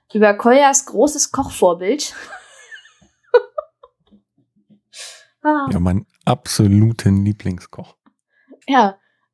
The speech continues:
Speaker 1: Äh, ich glaube, ich glaube ehrlich gesagt, dass du mit deinen Kochstreams nur darauf abzielst, irgendwann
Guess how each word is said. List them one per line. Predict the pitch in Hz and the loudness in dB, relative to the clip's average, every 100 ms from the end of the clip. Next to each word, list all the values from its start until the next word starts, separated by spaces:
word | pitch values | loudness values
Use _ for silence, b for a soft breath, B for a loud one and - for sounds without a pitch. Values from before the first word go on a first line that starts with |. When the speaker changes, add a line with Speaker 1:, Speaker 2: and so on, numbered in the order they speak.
| _ | _
Speaker 1:
Äh, | - 76 196 | -2 0 0
ich | 208 | 0
glaube, | 220 226 262 277 254 | 2 2 2 0 -2
ich | 214 | -6
glaube | 226 240 262 | 0 2 2
ehrlich | 214 247 | 0 -2
gesagt, | 233 | -2
dass | 214 | -2
du | 214 | 0
mit | 214 | 0
deinen | 208 196 | 0 -2
Kochstreams | 202 240 - 208 196 208 | -2 -4 -4 -2 -2 -2
nur | 208 | 0
darauf | 208 180 190 - | 2 2 0 -2
abzielst, | - - - 175 170 170 - | -6 -6 -10 -6 -8 -8 -10
irgendwann | - 208 208 190 175 180 180 | -2 0 0 0 -4 -4 -18